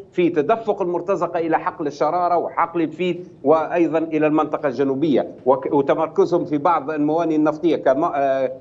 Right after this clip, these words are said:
كراس لانوف. فلذلك، آه، لا أتصور مثل هذه العناصر يعول عليها بأن تكون هي، آه، آه، آه، يعني نقول من، من، من مساهمة في جانب الحماية. عموما، عموما،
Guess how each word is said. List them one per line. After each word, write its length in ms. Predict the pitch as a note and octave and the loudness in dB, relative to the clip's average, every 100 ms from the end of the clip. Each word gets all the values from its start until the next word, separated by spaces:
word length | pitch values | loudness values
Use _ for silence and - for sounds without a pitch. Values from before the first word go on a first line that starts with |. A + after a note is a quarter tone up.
| - - | -18 -2
كراس 360 | C#3+ D#3 D3+ E3 | 2 2 2 2
لانوف. 340 | D#3 D3+ - - - _ | 2 2 -4 -12 -20 _
فلذلك، 560 | C#3+ C#3+ D#3 A#3 G3 G3+ | 0 2 2 0 0 0
آه، 500 | F#3+ F3 C3+ C3+ C3 | 0 0 2 2 2
لا 220 | G3+ A3+ | 2 2
أتصور 640 | F#3 F#3 F3+ F#3 F3+ E3+ - | 0 -2 0 2 2 0 0
مثل 260 | A#3 G3+ F#3 | 0 2 2
هذه 200 | F3 F3 | 2 2
العناصر 540 | D#3 D3 E3+ E3+ F3 C3 | 0 0 0 0 -2 0
يعول 580 | A#2 A2 G3 B3+ A3+ F#3+ | 0 2 2 4 2 2
عليها 600 | E3 F3+ E3+ E3 E3+ E3+ - - | 0 -2 0 0 0 -2 -18 -8
بأن 380 | A#2 D#3 F3 E3+ | -2 2 0 0
تكون 360 | D3+ F3 F3 | -2 0 2
هي، 240 | C3+ F3 E3 | 2 2 2
آه، 40 | |
آه، 140 | E3 C#3+ | 0 2
آه، 800 | C3 C3+ C3 C3+ C3 C3 C3+ B2 | 2 2 2 2 2 2 2 2
يعني 400 | B2+ A#2+ B2 C3+ | 2 2 2 0
نقول 460 | B2+ B2 F3 D#3 C#3+ | 0 2 2 2 -2
من، 440 | B2+ B2+ C3+ C#3 B2+ | -2 2 2 2 2
من، 160 | C3+ | 2
من 200 | C3+ C3+ | 2 2
مساهمة 640 | B2 A#2+ A3 F#3 F#3+ F#3 F3 - - | 0 2 2 2 -2 -2 -6 -10 -6
في 80 | C#3 | -2
جانب 340 | D3 E3+ D3 | 0 0 -2
الحماية. 420 | C#3+ - C3+ A2 | -4 -2 -2 0
عموما، 540 | G2 E3+ C#4 B3+ A#3+ A#3 - | -2 0 0 0 0 -2 -4
عموما، 480 | A#2+ G3 C3 G#2+ | -2 0 0 -4